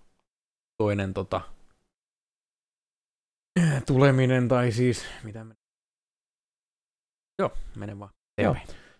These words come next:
Speaker 2: Sit, ää, positiivisiin asioihin kuuluu myös tietysti se, että näistä klassikoista on sit voitu korjata kaikkia bugeja ja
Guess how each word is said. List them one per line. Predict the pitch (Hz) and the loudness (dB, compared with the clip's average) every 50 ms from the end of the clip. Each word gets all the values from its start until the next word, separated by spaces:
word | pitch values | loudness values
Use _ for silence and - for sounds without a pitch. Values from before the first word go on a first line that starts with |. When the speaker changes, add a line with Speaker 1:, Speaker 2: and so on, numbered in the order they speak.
| _ _ _ - | _ _ _ -4
Speaker 2:
Sit, | 175 156 - - - | -4 -4 -2 -2 2
ää, | 131 131 123 120 113 113 113 113 | 4 4 4 4 4 4 2 2
positiivisiin | - - 117 113 117 107 - 120 117 110 113 107 117 117 | 2 2 2 4 2 0 0 0 0 2 2 0 0 0
asioihin | 113 107 117 113 113 110 117 117 | 0 0 2 2 2 2 2 0
kuuluu | - 123 120 120 120 120 | 0 0 2 2 2 4
myös | 127 127 120 - | 2 2 0 0
tietysti | - 135 131 120 123 113 - - | -2 -4 -2 -2 -2 -4 -2 0
se, | 131 123 117 | 0 2 2
että | 113 - - _ _ - - _ _ - - | 2 0 -4 _ _ -20 -20 _ _ -4 -2
näistä | 123 120 113 - - | 0 0 0 0 0
klassikoista | - 135 120 - - 117 113 113 117 113 - 123 | 0 0 0 0 -2 -4 -4 -4 -4 -4 -2 -4
on | 110 | -4
sit | 113 107 - | -4 -4 -2
voitu | - 113 107 107 104 | -2 -2 -2 -2 -2
korjata | - 139 131 123 120 113 110 - | 2 4 4 4 4 4 2 0
kaikkia | - 120 - - - 139 143 | -2 -4 -4 -2 -4 -4 -2
bugeja | 139 147 139 131 - 123 123 117 117 113 113 | 0 -2 -2 -2 0 0 2 2 4 4 4
ja | 113 110 | 4 4